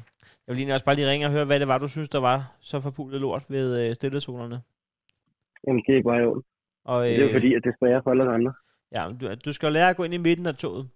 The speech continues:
Speaker 1: Det, er det ikke altid sådan, at de er ude i siderne, og, og, og ellers så er det D S B et? Øh, man, skal man ikke ramme
Speaker 2: Jo, problemet
Speaker 1: midten?
Speaker 2: er bare, hvis der sidder nogen i midten af toget.
Speaker 1: Ja,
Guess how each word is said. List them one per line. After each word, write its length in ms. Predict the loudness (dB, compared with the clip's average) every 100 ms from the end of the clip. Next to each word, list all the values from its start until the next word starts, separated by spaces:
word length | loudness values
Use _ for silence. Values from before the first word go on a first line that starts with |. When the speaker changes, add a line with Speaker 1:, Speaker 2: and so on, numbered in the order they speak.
| _ -10
Speaker 1:
Det, 200 | -8 -4
er 40 |
det 80 | -2
ikke 140 | 2 2
altid 300 | 2 0 -2
sådan, 180 | -4
at 120 | -4 -2
de 120 | 0
er 80 | 0
ude 360 | 0 -2 -2
i 60 | -4
siderne, 520 | -2 0 0 -2 -6 -10 -4
og, 180 | 2 2 2
og, 340 | -4 -12 -14 -16 -16
og 340 | -14 -4 2
ellers 180 | 4 4
så 80 | 2
er 40 |
det 300 | 0 0 -2
D 140 | -4
S 40 | -4
B 80 | -6
et? 360 | -4 -4 -4 _ _ _ _ -6
Øh, 200 | -4 -4
man, 180 | -6 -6
skal 140 | -2
man 60 | -2
ikke 140 | 2
ramme 180 | 2 2
Speaker 2:
Jo, 260 | 2 4 2 0
problemet 300 | 2 4 4
Speaker 1:
midten? 120 | 4
Speaker 2:
er 40 | 2
bare, 180 | 4 2
hvis 120 | 2
der 100 | 2
sidder 340 | 2 2 0 -8 _
nogen 280 | 2 2 2 -6 _
i 120 | -2 2
midten 240 | 4 4
af 60 | 0
toget. 220 | -2 -4 _ _ _ _ _ _ _ _ _ -16 -16 _
Speaker 1:
Ja, 140 | -4